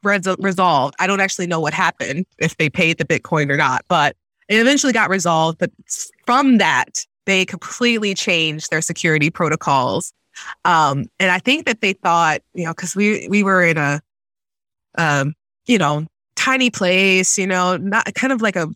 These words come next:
a offshoot industry. It wasn't something that, like,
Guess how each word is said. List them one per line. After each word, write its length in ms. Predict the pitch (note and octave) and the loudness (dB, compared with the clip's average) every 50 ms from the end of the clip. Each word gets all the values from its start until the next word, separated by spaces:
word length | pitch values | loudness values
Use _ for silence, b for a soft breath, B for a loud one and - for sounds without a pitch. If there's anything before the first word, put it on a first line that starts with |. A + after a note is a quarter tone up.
| _ _ _ _ _ _ - - | _ _ _ _ _ _ -6 -4
a 120 | F3 D#3+ - _ - | -4 -4 -4 _ 0
offshoot 580 | G3 G3+ A2 A2 - - - - A3 G3+ G3+ - | 0 2 2 2 0 0 2 2 2 2 0 0
industry. 600 | - F3 E3+ F3 F#3 G3 - - - G3 F#3 G3 | -2 -2 -2 0 0 0 0 2 2 4 4 4
It 80 | F#3 F3+ | 4 4
wasn't 300 | F3+ G3+ B3 A3 A3+ G3 | 2 2 0 0 -2 -2
something 380 | - A3+ A3+ F#3 - F#3+ - F3 | -2 -2 -2 -2 -2 -2 0 0
that, 200 | E3+ D#3+ D#3 - _ - | 0 0 0 -2 _ -2
like, 200 | F#3 E3+ E3 - | -2 -2 -2 -4